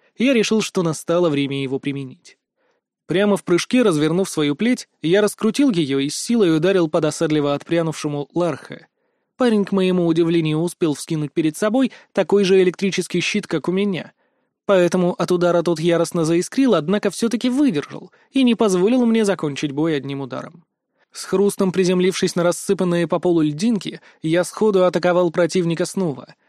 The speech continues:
но уже не в лоб, а тоже пошёл на хитрость. Благо, дистанцию сумел сократить, и теперь помимо магии мог использовать Кханто. И вот как раз Кханто Оуэн почему-то владел заметно хуже магии воздуха,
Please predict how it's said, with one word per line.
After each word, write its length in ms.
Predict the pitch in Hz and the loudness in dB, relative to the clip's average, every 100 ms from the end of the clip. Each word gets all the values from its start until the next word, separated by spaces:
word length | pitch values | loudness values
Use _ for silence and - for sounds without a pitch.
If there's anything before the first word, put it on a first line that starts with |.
| _ | _
но 180 | 180 180 | -2 0
уже 200 | 160 170 | 0 0
не 120 | 160 | 0
в 60 | 143 | 0
лоб, 320 | 151 190 151 | 2 0 0
а 80 | 135 | -4
тоже 360 | - 160 165 | 0 0 2
пошёл 360 | 160 156 156 143 | 0 -2 -2 -4
на 100 | 156 | -4
хитрость. 560 | - 143 - - - - _ _ - | -8 -10 -12 -16 -18 -20 _ _ -4
Благо, 360 | 190 180 156 | 0 2 4
дистанцию 560 | 151 156 190 156 - 139 | 2 0 -2 -2 -2 -4
сумел 340 | - 147 139 | -2 -4 -4
сократить, 540 | - 143 185 170 160 - _ _ | -6 -6 -4 -4 -8 -12 _ _
и 100 | 143 | -8
теперь 280 | 151 196 202 | -4 -4 -2
помимо 400 | 156 151 151 139 | -2 -2 -4 -4
магии 380 | 170 185 143 139 | -4 -2 -2 -2
мог 240 | 160 151 | -4 -6
использовать 540 | 151 165 151 147 151 | -4 -2 0 0 -2
Кханто. 600 | - - 180 131 - 147 - _ _ _ _ | -6 -6 -6 -6 -10 -16 -20 _ _ _ _
И 80 | 196 | 0
вот 180 | 277 - | 2 2
как 200 | 202 180 | 0 2
раз 180 | 165 - | 0 -2
Кханто 560 | - 285 302 254 247 - | -4 0 2 2 0 2
Оуэн 420 | 185 180 247 269 | 4 4 4 2
почему-то 420 | 175 - 214 247 | 0 0 0 2
владел 360 | 170 160 190 180 | 2 2 2 2
заметно 400 | 175 185 180 160 | 0 -2 -2 -6
хуже 340 | - 202 185 | -4 -4 -2
магии 400 | 160 156 156 156 | -2 -2 0 0
воздуха, 560 | 156 151 131 135 - | 0 -2 -6 -12 -16